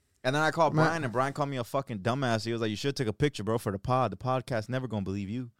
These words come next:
Speaker 2: Yeah.
Speaker 1: Yeah.
Speaker 2: Yeah, and then we had a conversation about, uh, leaving celebrities alone.
Speaker 1: Yeah.
Speaker 2: Which, I feel like it's a part of the job. It's like, if you, you signed up for this,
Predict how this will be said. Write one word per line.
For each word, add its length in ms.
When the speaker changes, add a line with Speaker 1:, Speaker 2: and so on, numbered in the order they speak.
Speaker 2:
Yeah. 300
Speaker 1:
Yeah. 40
Speaker 2:
Yeah, 300
and 100
then 120
we 80
had 140
a 60
conversation 600
about, 340
uh, 480
leaving 400
celebrities 560
alone. 480
Speaker 1:
Yeah. 280
Speaker 2:
Which, 580
I 80
feel 120
like 120
it's 100
a 60
part 180
of 60
the 80
job. 280
It's 120
like, 160
if 160
you, 360
you 340
signed 320
up 100
for 140
this, 400